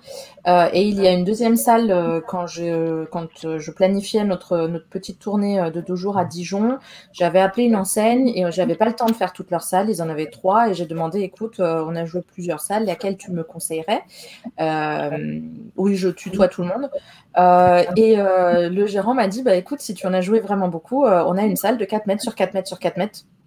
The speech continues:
vide. » Je dis, « Oui, ok. <laughs> Quel est l'intérêt ? » Euh, il m'a dit, « Fais-moi confiance, joue là. »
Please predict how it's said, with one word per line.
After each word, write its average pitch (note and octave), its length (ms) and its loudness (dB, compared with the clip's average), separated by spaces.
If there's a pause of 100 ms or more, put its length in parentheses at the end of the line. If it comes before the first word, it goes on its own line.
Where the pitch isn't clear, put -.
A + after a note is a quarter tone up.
vide. » E3+ 280 -6 (1040)
Je E3+ 100 -6
dis, « D#3+ 40 2
Oui, D#3+ 240 0
ok. F3+ 80 -10
<laughs> - 760 0
Quel D4+ 300 6
est C#4+ 120 8
l'intérêt ? » B3 540 6 (560)
Euh, G3 300 10
il B3 100 -2
m'a A3+ 160 2
dit, « A3 120 -8
Fais-moi C#4 300 0
confiance, A#3+ 580 -6
joue A#3+ 200 -4
là. » G#3 260 2